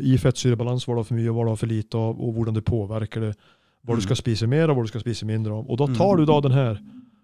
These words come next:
Speaker 1: i hundre og tjue dager. Den tid det tar for røde og hvite blodkropper å fornye seg, som tar med seg fettsyrene.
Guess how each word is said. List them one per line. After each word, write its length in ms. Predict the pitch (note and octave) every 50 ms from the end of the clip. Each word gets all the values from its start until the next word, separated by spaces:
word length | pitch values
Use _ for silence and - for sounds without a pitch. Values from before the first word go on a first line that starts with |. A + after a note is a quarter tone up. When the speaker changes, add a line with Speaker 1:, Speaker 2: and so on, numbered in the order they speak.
| _ _ _ -
Speaker 1:
i 140 | C#3+ C#3
hundre 180 | B2+ C3+ C3+ C3
og 60 | B2+
tjue 180 | - C3 A#2+ A#2+
dager. 400 | A#2+ A#2 A2+ A#2+ C3 B2+ A2 - - _ _ _ _ _ -
Den 260 | C3 C3+ C3+ C3+ C3
tid 220 | - C3 B2+ B2 A#2+
det 80 | A2+
tar 120 | - A#2+ G#2+
for 140 | - B2
røde 160 | A#2+ A#2 A2+ A2+
og 60 | A2+
hvite 200 | A#2 G#2+ - A#2
blodkropper 460 | A2 A2+ G#2+ - A#2 A2+ - - A2
å 40 | G2+
fornye 300 | - A#2 C#3 D3+ C#3+ A#2
seg, 100 | - A2
som 140 | - - G#2+
tar 120 | G2+ A2 G#2+
med 140 | G#2+ G2+ -
seg 100 | A2 G2
fettsyrene. 460 | G#2+ - - D3 E3+ D3+ C3 D#3